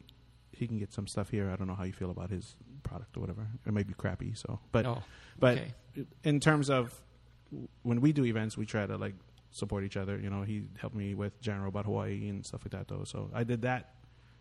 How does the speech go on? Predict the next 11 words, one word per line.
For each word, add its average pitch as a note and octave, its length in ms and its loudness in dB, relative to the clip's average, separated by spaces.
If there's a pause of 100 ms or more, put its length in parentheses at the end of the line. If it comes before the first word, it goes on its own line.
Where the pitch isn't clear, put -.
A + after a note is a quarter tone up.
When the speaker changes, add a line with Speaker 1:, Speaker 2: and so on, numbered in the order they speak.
(160)
Speaker 1:
on G#2 540 -2 (760)
Friday, G#2 480 -2
Saturday, G2+ 380 -2
Sunday, A2 480 0 (1000)
and G#2+ 180 2
then G#2 340 2
on G2 840 -2 (1200)
Thursday D3 640 4
I B2+ 100 2
had B2 200 2
a, G2+ 300 0